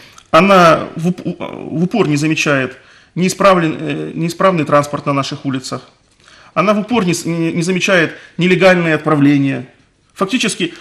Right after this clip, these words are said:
у нас есть меха-, э, структура, которая должна за это отвечать, и ко-, и ко-, которая есть все рычаги, но она полностью коррумпированная, полностью коррумпированная.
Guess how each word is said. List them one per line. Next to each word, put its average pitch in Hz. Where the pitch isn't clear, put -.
у 170
нас 220
есть 214
меха-, 160
э, 151
структура, 190
которая 202
должна 180
за 190
это 185
отвечать, 196
и 156
ко-, 165
и 160
ко-, -
которая 196
есть 185
все 196
рычаги, 180
но 160
она 202
полностью 185
коррумпированная, 190
полностью 151
коррумпированная. 143